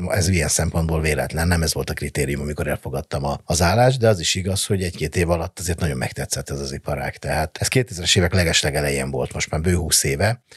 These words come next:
és akkor ez azért nagyon újdonság volt, akkor ez tanulnivaló volt igazából, és nem pedig kipróbálni való, aztán kipróbálni való, de sokszor mondtuk a learning by doing kifejezést, ugye, hogy úgy tanuljuk, hogy közben csináljuk, és,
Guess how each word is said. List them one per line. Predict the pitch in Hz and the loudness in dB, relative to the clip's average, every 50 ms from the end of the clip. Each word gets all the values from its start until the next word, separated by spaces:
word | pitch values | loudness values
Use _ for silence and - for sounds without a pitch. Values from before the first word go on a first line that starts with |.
| - - - | -16 -10 -4
és | - - | -4 0
akkor | 92 113 107 | 2 2 2
ez | 107 | 2
azért | 110 104 113 110 | 2 2 4 4
nagyon | 117 110 98 85 | 4 4 2 0
újdonság | 78 76 76 73 71 - - - 69 | -2 -4 -4 -2 0 0 2 0 0
volt, | 67 69 71 73 80 | -2 -4 -4 -4 -4
akkor | 82 - - 87 | -4 -2 0 0
ez | 82 85 82 - - - | 2 2 2 0 0 2
tanulnivaló | - 117 107 92 85 82 80 78 78 76 71 73 71 | 2 2 2 2 -2 -4 -4 -4 -4 -2 -2 -4 -4
volt | 69 71 69 73 - | -2 -4 -4 -4 -4
igazából, | 82 78 80 76 73 76 76 76 80 76 | -4 -4 -4 -2 -2 -2 -2 -2 -2 -2
és | 76 - | -2 -2
nem | - 87 85 | -2 -2 -2
pedig | 80 80 69 69 - | -2 -4 -4 -4 -6
kipróbálni | - 82 78 - 85 78 73 76 76 78 78 80 80 - - - - - - - _ | -6 -8 -6 -4 -4 -4 -2 -2 -2 -2 -2 -4 -6 -8 -12 -18 -20 -20 -20 -8 _
való, | - 92 92 101 101 | 2 2 4 4 2
aztán | 95 98 - - 90 | 0 0 -2 -2 -4
kipróbálni | 92 - 110 - - 98 85 85 82 82 85 | -2 -2 0 2 2 2 2 0 -2 -2 -2
való, | 85 87 87 87 90 87 | -4 -4 -4 -4 -6 -6
de | - - | -2 0
sokszor | - - 107 98 - - 85 | 2 2 2 2 2 2 2
mondtuk | 82 87 - 92 - | 2 2 0 2 4
a | 92 | 6
learning | 98 104 104 101 95 87 82 | 6 6 6 4 0 0 0
by | 85 85 | 0 0
doing | 87 87 92 87 82 80 | 4 4 4 6 4 4
kifejezést, | - 82 - - 85 80 78 76 82 87 101 - - - - | 2 0 2 2 2 4 4 2 4 4 4 4 2 2 0
ugye, | 82 78 98 92 | 2 2 2 2
hogy | 80 92 90 | 2 0 -2
úgy | 95 95 - | -2 -2 0
tanuljuk, | - 113 101 113 104 98 98 98 | 2 2 4 4 4 2 2 0
hogy | - 98 | 0 0
közben | - - 104 95 92 87 | 0 0 0 -2 -2 -4
csináljuk, | - - 107 113 120 113 117 123 127 - | -2 2 4 4 4 4 4 2 2 4
és, | - 117 - - | 4 4 4 2